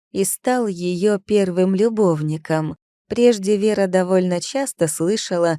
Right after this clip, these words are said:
или читала истории о том, что преуспевающие бизнесмены полностью обеспечивают своих любовниц,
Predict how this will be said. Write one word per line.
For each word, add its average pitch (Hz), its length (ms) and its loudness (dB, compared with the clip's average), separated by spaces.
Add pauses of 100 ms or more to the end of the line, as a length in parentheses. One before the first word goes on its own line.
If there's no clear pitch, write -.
(280)
или 214 220 0
читала 170 560 -2
истории 170 460 0
о 156 140 0
том, 226 280 0 (240)
что - 260 -2
преуспевающие 165 920 0
бизнесмены 170 840 -2 (240)
полностью 247 640 0
обеспечивают 190 840 -4
своих 170 520 -2
любовниц, 156 840 -2